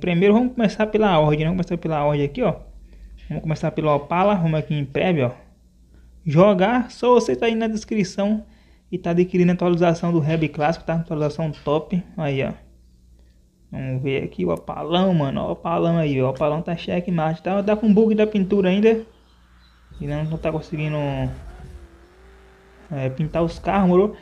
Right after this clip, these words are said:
E você comenta aqui, cara, se você tá conseguindo utilizar, ah, os carros novos, tá? Se você conseguiu desbloquear os carros novos ou não, ou não deu certo, comenta aí, tá?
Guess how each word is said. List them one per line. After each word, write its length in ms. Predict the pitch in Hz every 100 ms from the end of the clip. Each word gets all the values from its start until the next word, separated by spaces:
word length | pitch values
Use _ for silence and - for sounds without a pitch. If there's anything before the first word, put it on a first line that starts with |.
| - -
E 0 |
você 260 | 185 202 247
comenta 340 | 254 247 247
aqui, 180 | 220 247
cara, 200 | 214 151
se 160 | 147 175
você 140 | 180
tá 140 | 185 190
conseguindo 560 | 202 - 180 170 185 180 170 165 156 147 135 127 123 127 - -
utilizar, 800 | 185 - 196 196 156 190 214 - _ - - - - -
ah, 500 | 147 131 131 127 131 190
os 160 | 220 -
carros 380 | - 226 196 175
novos, 280 | 214 202
tá? 200 | - 214 180 165
Se 100 | -
você 180 | 180 180
conseguiu 300 | 180 180 180
desbloquear 440 | 160 170 170 175
os 120 | 170 -
carros 260 | 170 160
novos 320 | 160 202 175
ou 80 | 170
não, 80 | 170
ou 240 | 170 156 156
não 160 | 160
deu 140 | 156 147
certo, 400 | - 147 165 -
comenta 360 | 202 202 214
aí, 120 | 185
tá? 300 | 180 190 -